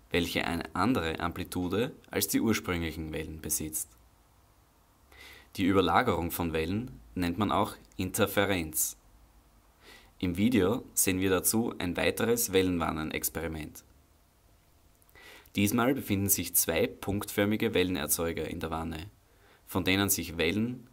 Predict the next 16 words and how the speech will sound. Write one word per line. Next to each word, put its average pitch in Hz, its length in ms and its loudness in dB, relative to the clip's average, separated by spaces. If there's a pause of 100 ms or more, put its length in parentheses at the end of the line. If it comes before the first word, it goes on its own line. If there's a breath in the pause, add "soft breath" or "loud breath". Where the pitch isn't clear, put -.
kreisförmig 101 720 0
ausbreiten. 78 720 -6 (1800 loud breath)
In 90 140 -4
bestimmten 113 500 2
Bereichen 80 480 0
in - 200 -4
der 90 100 0
Umgebung 95 560 2
der - 100 2
Wellenerzeuger 87 800 0 (340 loud breath)
kommt 92 220 -4
es - 140 4
zu - 100 2
Überlagerungen, 82 920 0 (160)
nämlich 92 520 0
hier. 117 360 0